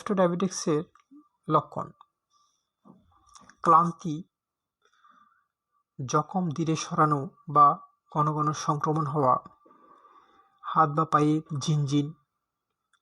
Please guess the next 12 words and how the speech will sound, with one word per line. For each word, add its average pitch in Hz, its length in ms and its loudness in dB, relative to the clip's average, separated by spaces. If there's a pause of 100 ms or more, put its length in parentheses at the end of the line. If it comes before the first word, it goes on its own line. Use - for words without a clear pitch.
(100)
গলায় 151 380 4
বা 151 120 4
বক-, 139 260 0 (160)
বকলের 147 340 0 (100)
ত্বকে 143 260 -2
কালো 147 280 0
দাগ, 131 220 4 (580)
অকারণে 160 480 0
ওজন 135 300 -2
বৃদ্ধি 131 300 -6
বা - 100 0
হ্রাস। - 260 -2